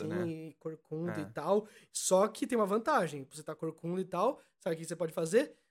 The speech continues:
Speaker 1: Pegar e atropelar as pessoas de mer-, no ca-, no mercado com um carrinho de compras.
Speaker 2: <laughs>
Speaker 1: E aí ninguém vai te xingar.
Speaker 2: <laughs> É o único benefício real de ser idoso.
Speaker 1: Exatamente.
Speaker 2: É atropelar as pessoas e tá tudo bem.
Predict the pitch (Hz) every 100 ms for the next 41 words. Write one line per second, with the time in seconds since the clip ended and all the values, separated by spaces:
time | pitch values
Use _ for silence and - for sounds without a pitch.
0 | _ - 190 185 208 208 226 240 311 254
1 | 240 247 277 226 247 220 240 247 240 220
2 | 214 247 214 220 190 160 202 220 240 180
3 | - 214 226 247 226 262 226 247 202 -
4 | 370 440 440 466 466 466 440 427 415 440
5 | - - - 180 190 202 165 175 175 -
6 | 302 254 175 165 202 _ _ _ - 254
7 | 226 - - 262 - - - - 359 175
8 | - 175 160 175 - 165 156 147 147 214
9 | 135 127 127 139 - 131 123 117 117 123
10 | 165 175 110 - 233 190 113 113 - 117
11 | 117 123 120 120 - 117 120 107 - 117
12 | -